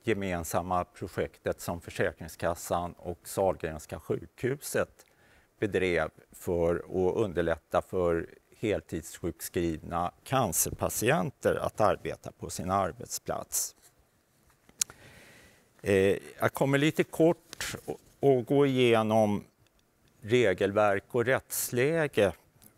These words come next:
för, eh, de här förhållandena som vi tittade på nu då. Eh, rehabkedjan utgår ju från att man är anställd och i vissa fall även egenföretagare omfattas av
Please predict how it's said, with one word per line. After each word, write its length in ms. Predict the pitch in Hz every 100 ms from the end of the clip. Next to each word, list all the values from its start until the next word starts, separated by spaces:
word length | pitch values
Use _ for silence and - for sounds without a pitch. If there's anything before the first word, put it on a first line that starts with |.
| -
för, 460 | - - 92 87 80 - - _ _ _ _
eh, 360 | - 90 90 90 - _ _ -
de 160 | 98
här 160 | 95 85
förhållandena 880 | - 85 92 82 80 85 85 85 85
som 200 | - 82
vi 120 | 82
tittade 500 | - 90 - 85 85
på 320 | - 95 90
nu 180 | - 50 -
då. 180 | - - - _ _ _ _ _ _ _ - - - - - - _ _ -
Eh, 240 | 131 123
rehabkedjan 920 | 113 113 170 143 - - 160 170 160
utgår 500 | 160 110 - 117 104
ju 240 | 104 101 95
från 520 | - - 107 92 92
att 220 | 90 -
man 220 | 98 98
är 40 | 101
anställd 1000 | 113 120 80 82 - - 113 87 82 80 - -
och 260 | 98 92 90
i 100 | 87
vissa 360 | 101 87 90
fall 260 | - 92 87
även 380 | 85 80 85 87 - -
egenföretagare 1300 | 113 90 82 87 87 - 82 82 - 110 113 95 87
omfattas 600 | 82 - - - 73 -
av 280 | 85 -